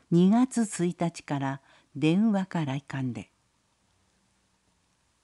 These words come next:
図書館アラカルト、図書館員が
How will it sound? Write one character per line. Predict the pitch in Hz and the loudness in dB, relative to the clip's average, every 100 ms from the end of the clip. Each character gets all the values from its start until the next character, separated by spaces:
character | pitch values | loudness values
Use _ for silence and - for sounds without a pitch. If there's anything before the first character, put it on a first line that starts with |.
| _ _ _ _ _ _ _ _ _ _ | _ _ _ _ _ _ _ _ _ _
図 | - 208 | 0 2
書 | - 285 | 2 2
館 | - 240 220 | 4 6 6
ア | 208 | 4
ラ | 202 | 2
カ | 196 185 | 0 -2
ル | 151 | -4
ト、 | 139 131 107 _ _ _ _ _ | -6 -8 -10 _ _ _ _ _
図 | 208 | -2
書 | - 262 | 2 0
館 | 269 262 | 4 4
員 | 240 202 165 | 6 6 4
が | 151 | 2